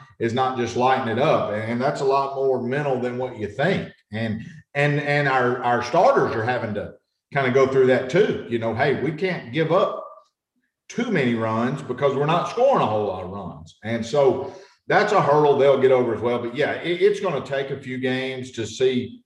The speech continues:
who can do what in what situations. Uh, but they'll weed themselves out, you know, and, and sometimes it's a painful process, but, uh,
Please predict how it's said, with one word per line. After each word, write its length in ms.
who 120
can 220
do 160
what 440
in 140
what 200
situations. 880
Uh, 520
but 160
they'll 180
weed 220
themselves 580
out, 440
you 140
know, 260
and, 260
and 100
sometimes 520
it's 140
a 60
painful 800
process, 640
but, 360
uh, 300